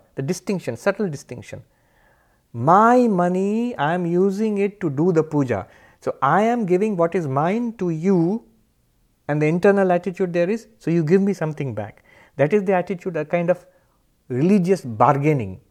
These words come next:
that is at the heart of most conventional religion. I do a puja, I offer a, um, um, vrata, you know, offer a vow, observe a vow. Uh, I do something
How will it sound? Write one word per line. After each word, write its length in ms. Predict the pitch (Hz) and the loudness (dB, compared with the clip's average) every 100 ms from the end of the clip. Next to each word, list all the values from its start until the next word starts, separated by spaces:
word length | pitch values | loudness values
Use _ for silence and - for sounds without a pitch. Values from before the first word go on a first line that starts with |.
| _ _ _ - | _ _ _ -8
that 140 | 147 | -6
is 80 | 175 | -4
at 140 | 170 | -4
the 60 | 160 | -4
heart 440 | - 151 180 180 | -4 0 0 0
of 160 | 175 - | -4 -4
most 400 | 120 165 185 - | -4 -2 -4 -6
conventional 640 | 123 123 139 127 117 107 | -6 -2 -4 -6 -12 -12
religion. 400 | 92 90 87 - _ _ _ _ _ _ _ _ _ _ | -12 -14 -16 -20 _ _ _ _ _ _ _ _ _ _
I 160 | 110 110 | -4 -4
do 200 | 110 101 | -4 -6
a 40 | |
puja, 380 | - 143 139 139 | -4 -2 0 -2
I 260 | 135 110 | -2 -2
offer 240 | 107 107 110 | -4 -4 -4
a, 340 | 107 101 - | -6 -10 -10
um, 600 | 101 101 98 101 101 92 - | -10 -8 -10 -12 -16 -12 -12
um, 640 | 76 - - - - 58 - _ _ - 107 | -10 -12 -14 -20 -20 -20 -20 _ _ -14 -6
vrata, 520 | 104 131 135 147 143 - - | 2 2 2 -2 -4 -14 -14
you 80 | 143 | -10
know, 100 | 143 | -4
offer 240 | 120 120 | -2 -2
a 120 | 113 | -4
vow, 460 | 107 127 - 107 - | -2 -2 -2 -8 -4
observe 480 | 101 120 113 131 123 | 0 0 2 2 2
a 100 | 113 | 0
vow. 460 | 104 143 147 147 147 - - _ - | 2 2 2 0 -6 -20 -20 _ -10
Uh, 320 | 104 107 104 - | -6 -6 -6 -2
I 80 | 151 | 0
do 160 | 214 | 0
something 460 | - 196 208 269 | -2 -6 -6 -8